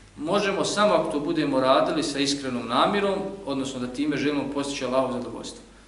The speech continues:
Naravno, ako se, ovdje se podrazumijeva da se radi o dobrim i dozvoljenim djelima, pa čak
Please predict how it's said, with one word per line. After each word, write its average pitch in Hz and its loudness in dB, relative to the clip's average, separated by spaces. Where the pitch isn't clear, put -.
Naravno, 131 0
ako 127 -6
se, 131 -8
ovdje 127 -6
se 127 -8
podrazumijeva 135 0
da 127 0
se - -4
radi 139 4
o 127 2
dobrim 147 2
i 139 -6
dozvoljenim 143 0
djelima, 120 -2
pa 139 -4
čak 208 2